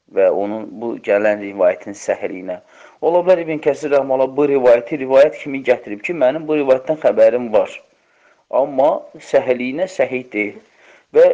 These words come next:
tərcüməçilər də, yəni türk dilindən tərcümə eləyən tərcüməçilər də görsənir ki, bu məsələ onların etiqadına tam uyğun gəlir. E, və çünki Muham-, o ayədə, e,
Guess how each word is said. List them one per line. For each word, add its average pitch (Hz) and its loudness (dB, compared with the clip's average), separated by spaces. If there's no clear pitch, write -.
tərcüməçilər 147 2
də, 104 2
yəni 110 0
türk - -14
dilindən 113 -6
tərcümə 107 0
eləyən 107 -2
tərcüməçilər 101 0
də 117 0
görsənir 156 0
ki, 139 -6
bu 143 -2
məsələ 135 -2
onların 139 0
etiqadına 120 -2
tam 113 -4
uyğun 104 -6
gəlir. 98 -2
E, 98 0
və 95 0
çünki 113 -10
Muham-, 110 -6
o 101 2
ayədə, 110 2
e, - -2